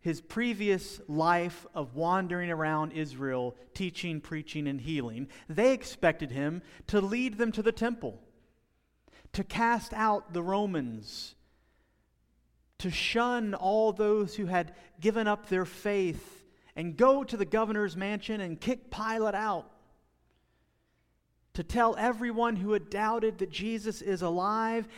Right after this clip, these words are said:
and he would restore the throne on that very day. That's what they hoped for, and that's what they ask. "Lord, is this the day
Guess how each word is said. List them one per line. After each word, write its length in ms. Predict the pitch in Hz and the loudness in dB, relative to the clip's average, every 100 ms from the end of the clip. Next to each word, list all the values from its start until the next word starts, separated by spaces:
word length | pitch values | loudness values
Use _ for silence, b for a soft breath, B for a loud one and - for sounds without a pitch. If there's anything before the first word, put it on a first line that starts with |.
| - | -6
and 200 | 180 180 | -4 -2
he 140 | 170 | -2
would 380 | 175 160 151 151 B B - | 0 0 0 -4 B B -4
restore 840 | 160 - - - 240 240 240 226 | -4 -4 -6 2 6 6 4 2
the 140 | 165 | -2
throne 680 | 156 - 180 214 226 226 226 | -4 -6 -2 0 2 0 -2
on 360 | - 196 214 208 | 0 0 2 0
that 320 | 208 196 175 | -2 -2 -2
very 380 | 214 220 226 208 | 0 2 0 -2
day. 480 | 160 202 190 170 165 B | 0 2 2 0 -2 B
That's 260 | - 262 262 | 0 0 0
what 200 | 202 190 | -2 0
they 120 | 180 | -2
hoped 360 | 151 190 196 - | 0 0 -2 -4
for, 340 | 160 143 139 B B | 0 2 2 B B
and 140 | 165 | -2
that's 180 | 190 196 | 0 0
what 140 | 185 170 | -2 0
they 160 | 160 | -2
ask. 640 | - 165 156 135 - - - B B _ | -2 -2 0 -2 -6 -18 -20 B B _
"Lord, 440 | 160 185 185 170 | 2 4 6 4
is 320 | 170 175 156 - B | 2 0 0 -8 B
this 320 | 143 196 196 - | 4 4 4 -4
the 140 | 156 | -2
day 520 | 151 143 139 113 - | 0 0 -2 -6 -10